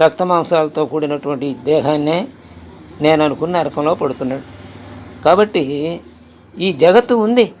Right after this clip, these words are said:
అనుకోవటం వలన వస్తోంది ఇదంతా. ఇది బాధలు.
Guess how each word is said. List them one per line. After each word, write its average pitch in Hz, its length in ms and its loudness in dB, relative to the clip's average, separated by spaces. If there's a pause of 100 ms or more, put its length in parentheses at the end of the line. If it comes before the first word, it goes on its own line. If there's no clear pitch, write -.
(680)
అనుకోవటం 190 560 0 (100)
వలన 170 260 -2 (100)
వస్తోంది 165 540 -4
ఇదంతా. 143 420 -2 (1200)
ఇది 160 160 0 (840)
బాధలు. 160 320 2